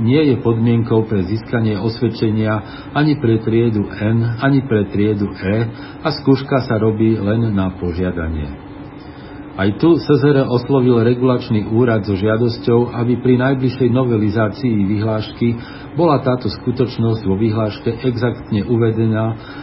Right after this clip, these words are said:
a nemohlo tak dochádzať k mylnej in-, interpretácii. Počúvate stanicu O M deväť H Q pri vysielaní rádioamatérskych informácií. Koncom augusta vyšlo nové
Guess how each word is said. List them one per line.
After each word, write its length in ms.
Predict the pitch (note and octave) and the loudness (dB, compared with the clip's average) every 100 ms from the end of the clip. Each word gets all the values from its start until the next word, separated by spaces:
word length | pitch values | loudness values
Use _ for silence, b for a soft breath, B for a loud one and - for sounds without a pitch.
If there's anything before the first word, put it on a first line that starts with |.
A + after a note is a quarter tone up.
| B | B
a 20 | C#3+ | 0
nemohlo 400 | C3+ B2+ A#2+ A#2+ | 2 2 2 0
tak 160 | A#2+ F2+ G2 | 0 -2 -2
dochádzať 480 | G#2 A2+ G2+ G2+ | -2 -2 -2 -2
k 80 | - | -2
mylnej 480 | F2 G2 G#2 G#2 G2 | -2 0 0 0 0
in-, 240 | - F2+ F#2 | -2 -6 -6
interpretácii. 1120 | - G2+ - F#2+ - E2 E2 D#2+ D#2 - C#2 C#2+ C#2+ - - - - - - - - - - - - - - B B B B - | -2 0 0 -4 -6 -8 -6 -8 -8 -10 -12 -10 -16 -18 -20 -18 -18 -18 -18 -18 -18 -18 -18 -16 -18 -16 -16 B B B B -2
Počúvate 480 | C#3 - D3+ C#3 B2 | -2 2 2 2 0
stanicu 560 | A2 C3 C3 B2+ - B2 | 0 0 2 0 2 0
O 160 | A#2+ B2 | 2 0
M 80 | A#2+ | 2
deväť 320 | A#2 A#2 G2 | 2 2 0
H 400 | F2 A#2 A#2+ - | 0 -2 -4 -2
Q 0 | G#2+ A2 A2+ - | -2 0 -2 -2
pri 120 | B2+ A#2 | 0 2
vysielaní 720 | A#2 A#2 A#2+ A#2 A2+ A2+ A#2 | 0 2 0 2 0 0 0
rádioamatérskych 1300 | G#2 G#2 G#2+ G#2 G2+ F#2+ G2+ F#2+ - G2+ F#2+ - F2 | -2 -2 -2 -2 -2 -2 -4 -4 -4 -6 -6 -8 -8
informácií. 800 | E2 G2 F2 E2 D#2 - D2+ C#2+ C#2 - - - - - B B B B - - - - | -6 -4 -4 -4 -8 -8 -10 -10 -14 -16 -18 -18 -18 -18 B B B B -16 -16 -16 -2
Koncom 360 | D3 D#3 D#3 D3 | 0 0 0 2
augusta 560 | D3+ C#3 B2+ - C#3 C3 | 2 4 2 2 2 2
vyšlo 400 | A2+ A2+ A#2+ A#2 | 2 2 2 4
nové 240 | C3+ A#2+ | 4 2